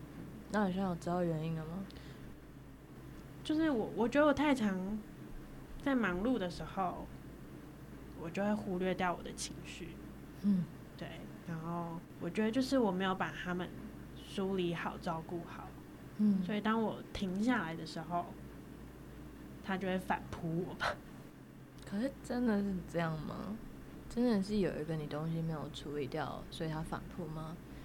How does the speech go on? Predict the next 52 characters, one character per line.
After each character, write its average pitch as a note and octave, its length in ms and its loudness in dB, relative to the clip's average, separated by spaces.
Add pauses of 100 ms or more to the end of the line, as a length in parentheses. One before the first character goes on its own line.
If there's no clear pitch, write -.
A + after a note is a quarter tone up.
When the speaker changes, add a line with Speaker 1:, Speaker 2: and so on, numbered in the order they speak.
(220)
Speaker 1:
还 F#3+ 140 0
是 A3 120 2
其 F3+ 200 -6
实 E3+ 140 -4
你 F3+ 100 0
一 - 120 -6
直 F3 200 -4
觉 C3+ 200 -4
得 C3 160 -4
很 F3 60 0 (160)
孤 D3 100 -6 (100)
单 C3 260 -4
呢？ C3 60 -6 (1600)
就 A#3+ 60 -2
是 B3 80 2
孤 D4+ 200 0
单 C4+ 220 6
这 B3+ 80 2
件 A3+ 160 4
事 A#3 120 4
情， F#3 200 4
我 D#3+ 120 0
觉 D#3+ 140 -2
得 E3 160 2 (100)
是， F3+ 80 -2 (2250)
它 G#3+ 60 -2
可 G3+ 120 0
能 E3 140 0
是 F#3 140 -4
会 F3+ 280 0
一 G#3 80 -2
直 E3+ 220 -6
存 D3 260 -4 (120)
在 C#3+ 280 -4
的。 - 120 -12 (1300)
应 B3 80 0
该 C#4 60 4
说 D4 160 4
是 D#4 60 0
你 G#3 260 4
只 - 80 -4
要 E3+ 160 0
存 E3 300 -2
在， E3+ 180 0
你 D#3 60 -4
就 F3 100 -2 (100)
必 A3 140 0
须 F3 180 -2
去 F3+ 100 -2
面 F3 280 0
对 D#3+ 200 -4
孤 C3+ 100 -10